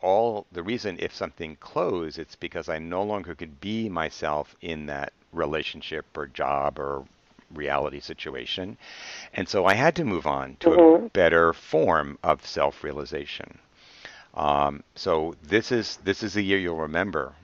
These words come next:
Speaker 1: Uh, and again, the fact that it's coupled with, so it's both about beginnings. Saturn is the ending and beginning with, on your sun, and your progressed moon's in your first house. I mean, certain years go by quietly and there's not much change.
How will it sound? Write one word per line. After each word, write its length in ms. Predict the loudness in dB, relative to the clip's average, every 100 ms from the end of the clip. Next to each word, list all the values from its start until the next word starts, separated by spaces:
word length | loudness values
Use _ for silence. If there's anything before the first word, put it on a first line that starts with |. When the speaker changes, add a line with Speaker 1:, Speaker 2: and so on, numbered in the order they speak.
| -10
Speaker 1:
Uh, 160 | -6 -2
and 140 | 0
again, 240 | 2 0 0
the 100 | 0
fact 260 | 0 0
that 80 | -2
it's 120 | -2
coupled 420 | -4 -2 -2 -2 -2
with, 340 | -4 -4 -10 _ -20 -4
so 100 | -2
it's 120 | 2
both 240 | 2 2
about 280 | 4 2 2
beginnings. 680 | -6 -2 -2 -2 -8 -12 -20 _
Saturn 500 | -6 2 4 4 0
is 140 | -4
the 180 | -8 -4
ending 360 | -2 -2 -2
and 100 | -2
beginning 500 | -6 -8 -8 -8 -10
with, 140 | -10 -12 -8
on 200 | -8 -8
your 140 | -12
sun, 440 | -10 -8 -8 -10 -16 -20 -20 -20 _
and 160 | -8 -4
your 100 | -4
progressed 440 | -4 2 2 2
moon's 200 | -8 -8
in 100 | -8
your 120 | -6
first 300 | -6 -6 -6 -6
house. 500 | -8 -8 -10 -16 -18 _ _
I 40 | -8
mean, 140 | -8
certain 340 | -4 -4 -2 -4
years 280 | -2 -2
go 180 | -2 -2
by 180 | 2 2
quietly 600 | 0 0 2 2 -2 -6
and 120 | -6
there's 140 | -8 -6
not 240 | -4 -4
much 240 | -8 -12 -10
change. 580 | -8 -6 -8 -12 -18